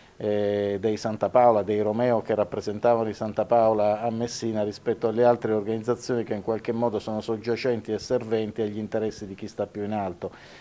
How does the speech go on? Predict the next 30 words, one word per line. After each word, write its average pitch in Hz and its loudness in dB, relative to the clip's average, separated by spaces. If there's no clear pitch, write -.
Eh, 92 -8
i 98 -8
Santa 101 -2
Paola 123 6
sono 101 -4
comunque 104 -4
il 95 -8
gota 98 2
di 95 -8
Cosa 107 -2
Nostra 110 0
per 92 -8
tutta 110 -6
la 98 -4
Sicilia 104 -4
orientale, 104 2
hanno 98 -4
rappresentato 101 -6
per 98 -6
decenni 104 -2
quella 101 0
che 110 0
era 104 4
la, 101 2
la 104 0
mafia 107 0
corleonese. 110 0
È 110 -8
chiaro 110 4
che 107 0